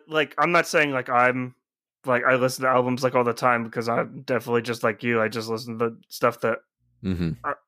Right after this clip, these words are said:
Speaker 1: that I'm comfortable with and, um, that I'm aware of. It's just, I feel like Spotify makes it a little bit harder because it's like, uh, especially with, like,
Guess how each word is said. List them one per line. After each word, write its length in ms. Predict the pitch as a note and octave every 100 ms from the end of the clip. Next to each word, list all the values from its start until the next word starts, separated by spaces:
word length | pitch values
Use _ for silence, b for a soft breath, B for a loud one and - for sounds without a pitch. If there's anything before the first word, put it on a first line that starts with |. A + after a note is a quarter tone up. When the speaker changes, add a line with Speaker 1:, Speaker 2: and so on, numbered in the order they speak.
| -
Speaker 1:
that 140 | B2+
I'm 140 | A#2 A2+
comfortable 460 | F3 B2+ B2+ B2+
with 280 | C3 C3 - _
and, 320 | B2+ A#2 A2+ A#2 _ _ -
um, 180 | A#2+ A#2
that 140 | A#2+
I'm 140 | A#2+ A2+
aware 320 | G#2+ A2 A#2
of. 260 | B2 B2+ - b b b b b _ _ -
It's 220 | C3 -
just, 500 | - C3+ - - - _ _ _ _ _ _ _ _ -
I 80 | C3
feel 160 | E3+
like 100 | D3+
Spotify 580 | - - C3 C3+ D#3+ C#3+
makes 240 | C#3+ C#3+
it 100 | D#3+
a 60 | C3+
little 140 | C3+ B2+
bit 160 | C3
harder 500 | - B2 C3 D#3 E3 -
because 320 | - C3 B2
it's 200 | A#2+ -
like, 240 | B2+ A#2 - _ _ _ _ _ _ _ _ _ _ _ -
uh, 340 | C3 A#2+ A2+ B2 -
especially 500 | D3+ D#3+ D3+ F3 E3+
with, 200 | D3 -
like, 220 | C#3+ C3